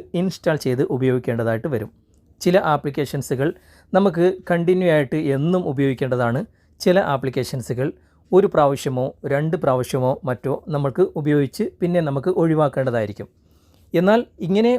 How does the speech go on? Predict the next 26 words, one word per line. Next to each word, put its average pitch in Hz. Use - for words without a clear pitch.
ഒരുപാട് 196
ആപ്ലിക്കേഷൻസുകൾ 147
നമ്മൾ 151
ഇൻസ്റ്റാൾ 165
ചെയ്യുകയും 139
അൺഇൻസ്റ്റാൾ 151
ചെയ്യുകയും 131
ഒക്കെ 139
ചെയ്തു 120
കഴിഞ്ഞാൽ 110
മൊബൈൽ 202
സ്റ്റോറേജ് 170
എങ്ങനെയാണ് 139
നമുക്ക് 120
ഫുള്ളാകുന്നത്? 127
നമ്മൾ 233
ചെയ്യുന്ന 147
ഒരു 143
അബദ്ധം 135
കൊണ്ടാണ് 120
നമ്മുടെ 143
മൊബൈൽ 123
സ്റ്റോറേജ് 113
പെട്ടെന്ന് 165
തന്നെ 127
ഫുള്ളാകുന്നത്. 123